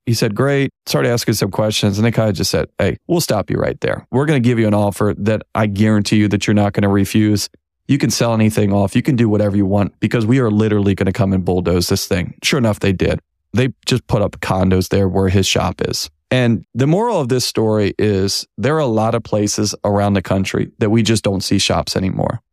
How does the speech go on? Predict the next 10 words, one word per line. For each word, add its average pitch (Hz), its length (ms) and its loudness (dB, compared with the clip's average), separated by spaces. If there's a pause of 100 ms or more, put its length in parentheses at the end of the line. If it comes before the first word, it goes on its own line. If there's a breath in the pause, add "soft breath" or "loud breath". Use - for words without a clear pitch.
(240)
Even 143 300 2
in 117 100 2
my 110 240 4
short 110 300 0
time 104 220 0
that 101 100 2
I've 101 140 0
been 101 160 2
doing 107 280 4
this, 107 300 0